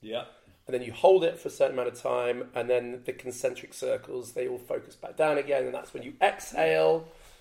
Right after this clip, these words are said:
Speaker 2: And then you just, it, you just have a way more, uh, considered approach to your breathing for two minutes.
Speaker 1: Yeah.
Speaker 2: And then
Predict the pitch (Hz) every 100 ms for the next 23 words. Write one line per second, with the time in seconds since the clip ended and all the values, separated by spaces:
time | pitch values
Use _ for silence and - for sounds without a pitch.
0 | - - 143 147 151 160 160 - 160 -
1 | - - 139 143 151 - 131 127 123 151
2 | 151 147 139 135 135 - - 123 120 117
3 | - - - 139 131 - - 180 156 139
4 | 131 - - _ _ _ _ _ - -
5 | - 160 151 - - 131 - 135 123 113
6 | 113 - 120 117 127 - - - 90 85
7 | - - _ - 139 139 196 180 131 135
8 | 165